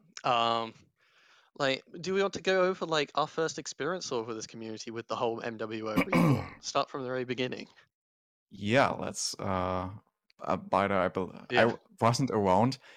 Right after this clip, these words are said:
Speaker 3: and by the time I was around, Bob had deleted all the messages, so I'm gonna let you guys summarize
Speaker 2: I didn't
Speaker 3: that.
Speaker 2: delete, like,
Speaker 3: But
Speaker 2: anything, did
Speaker 3: yeah.
Speaker 2: I?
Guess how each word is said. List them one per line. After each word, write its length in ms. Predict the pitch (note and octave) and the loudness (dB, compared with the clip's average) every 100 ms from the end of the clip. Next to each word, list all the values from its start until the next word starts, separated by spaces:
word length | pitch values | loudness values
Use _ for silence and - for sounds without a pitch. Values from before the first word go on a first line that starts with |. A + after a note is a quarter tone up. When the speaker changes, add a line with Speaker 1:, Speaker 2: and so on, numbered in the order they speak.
| - | -2
Speaker 3:
and 160 | G#2+ | 2
by 120 | G2+ G#2 | 4 6
the 100 | A2 | 4
time 260 | - A2 | 4 4
I 60 | G#2+ | 6
was 220 | F2+ - | 4 2
around, 280 | G2+ G#2 G2+ | 2 0 2
Bob 200 | F#2+ - | 2 2
had 140 | G#2+ | -2
deleted 480 | - G2 G2 G2 A2 | -2 2 2 2 0
all 160 | - G2 | 0 0
the 80 | |
messages, 500 | G2 G2 A2+ - A2 | 0 -2 -4 -2 -2
so 120 | - - | -2 -2
I'm 120 | G2 | -2
gonna 240 | G2 G2 | -2 0
let 200 | G2 G2 | 0 -2
you 100 | G2+ | -2
guys 200 | G2+ F#2+ | -2 -2
summarize 440 | - F#2 F2 G2+ - | -4 -2 -2 0 2
Speaker 2:
I 60 | |
didn't 120 | D4 | 4
Speaker 3:
that. 60 | A3+ | 4
Speaker 2:
delete, 200 | A2 G#2+ | 2 2
like, 180 | G2+ A#2 | 2 2
Speaker 3:
But 80 | G#3 | 2
Speaker 2:
anything, 220 | D#2 D#2+ | 2 2
did 120 | A2+ | 2
Speaker 3:
yeah. 60 | |
Speaker 2:
I? 80 | F4 | 2